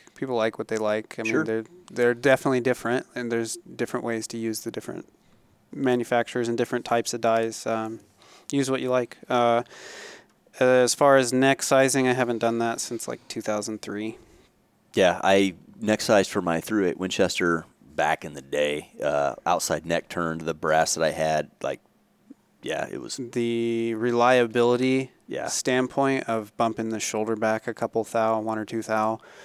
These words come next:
Speaker 1: uh, and knowing that the round is gonna chamber without beating the bolt closed
Speaker 2: Mm-hmm.
Speaker 1: outweighs any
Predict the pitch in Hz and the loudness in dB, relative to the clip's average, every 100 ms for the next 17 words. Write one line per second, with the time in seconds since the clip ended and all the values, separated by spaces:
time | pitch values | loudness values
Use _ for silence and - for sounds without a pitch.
0 | - - _ - 107 - - 117 107 107 | -20 -20 _ -6 -4 -4 -6 -6 -4 -2
1 | 113 113 113 110 - 107 107 107 110 - | -2 -2 -2 -4 -4 -4 -2 -2 -4 -4
2 | 110 107 - 113 110 120 120 _ 120 110 | -6 -6 -6 -6 -2 -2 -4 _ -10 -4
3 | 107 107 - 117 113 113 110 104 110 113 | -2 -2 -4 -6 -4 -4 -4 -2 -2 -2
4 | - 120 120 120 110 98 90 131 - 120 | -2 0 0 -2 -4 -4 -4 -6 0 0
5 | 117 117 117 113 - - 123 117 113 110 | 2 2 2 0 -6 -6 -4 0 0 -2